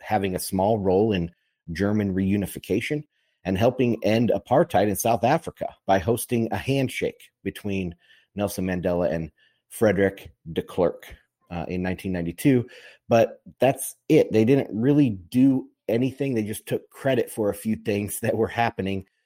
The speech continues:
Like, for example, you know, they didn't play a huge role in South, the, uh, ending apartheid in South Africa, but they hosted the handshake. Oh, so they are responsible. You know, they, they just take credit for that kind of thing, right? Uh, so the W, the W E F,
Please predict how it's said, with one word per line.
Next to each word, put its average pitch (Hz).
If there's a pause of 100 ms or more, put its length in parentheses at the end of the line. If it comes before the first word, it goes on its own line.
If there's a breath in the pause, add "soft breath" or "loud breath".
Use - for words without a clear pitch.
(120)
Like, 117
for 117
example, 104
you 101
know, 95 (360 soft breath)
they 123
didn't 147
play 139
a 113
huge 110
role 117
in 101
South, 95
the, 101 (220)
uh, 87 (100)
ending 110
apartheid 101
in 170
South 87
Africa, 95 (240 soft breath)
but 127
they 120
hosted 117
the 101
handshake. 104 (160)
Oh, 135
so -
they 127
are 107
responsible. 90
You 87
know, 73
they, 104
they 123
just 139
take 113
credit -
for 87 (500)
that -
kind 85
of 78
thing, 78
right? 95 (560)
Uh, 95
so 117
the 113
W, 165
the 120
W 160
E 120
F, 101